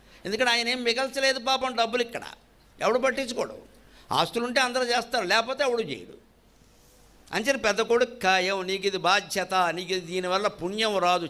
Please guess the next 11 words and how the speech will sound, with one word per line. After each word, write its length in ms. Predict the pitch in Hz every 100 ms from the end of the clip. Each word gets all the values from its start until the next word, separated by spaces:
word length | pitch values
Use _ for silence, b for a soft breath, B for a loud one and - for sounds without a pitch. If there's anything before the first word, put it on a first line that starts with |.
| 185
చేయకపోతే 280 | 208 214
పాపం 260 | 208 185 156
వస్తుంది 300 | 139 - 107
అలా. 140 | - - _ _ _ - - - - - B B B B B
వారి 180 | 196 233
భార్యను 420 | 185 202 226 262
వారికి 240 | 240 214 190
సహకరించమని 640 | 185 180 190 185 180 175
చెప్పారు, 260 | 135 - 104
అంతే 200 | 143 156
లెక్క. 280 | - -